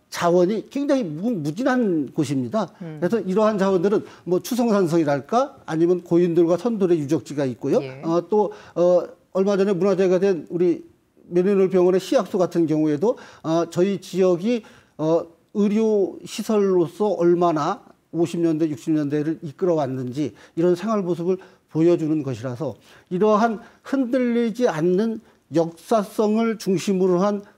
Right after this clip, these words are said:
Speaker 1: 정체성을 다시 만들어내고 이 전-, 정체성을 바탕으로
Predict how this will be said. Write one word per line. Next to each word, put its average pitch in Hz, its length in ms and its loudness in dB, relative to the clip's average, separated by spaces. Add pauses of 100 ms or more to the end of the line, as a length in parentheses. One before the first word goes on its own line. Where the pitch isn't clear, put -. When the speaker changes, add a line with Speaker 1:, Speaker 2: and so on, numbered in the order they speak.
Speaker 1:
정체성을 196 600 0
다시 208 280 -6
만들어내고 151 920 0 (340)
이 196 220 0
전-, 175 420 -2
정체성을 190 540 0
바탕으로 180 640 0